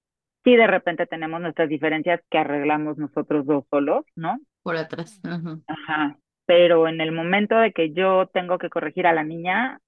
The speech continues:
Speaker 1: ahí enfrente jamás, jamás se va a, a, a, a ir en contra, ¿no? O a decirme, "Oye, eso no",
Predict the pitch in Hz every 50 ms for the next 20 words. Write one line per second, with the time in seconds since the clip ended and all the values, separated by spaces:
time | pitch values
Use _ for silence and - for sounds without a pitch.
0 | _ - 156 160 170 170 156 - 165 160 151 175 170 - - 151 151 151 156 165
1 | 170 170 - _ _ _ _ _ _ - 165 165 165 170 196 233 - - - _
2 | _ _ _ _ _ _ _ 160 156 151 147 147 143 - - 165 - _ - 147
3 | 139 - - 143 135 135 131 131 131 131 139 - _ _ _ _ _ _ _ _
4 | _ _ _ _ _ _ _ _ - - 165 160 160 160 156 147 - 147 143 -
5 | 139 131 143 - - _ 156 165 202 240 202 160 147 139 139 143 139 - 151 143
6 | 147 143 135 135 135 131 - 135 131 131 123 123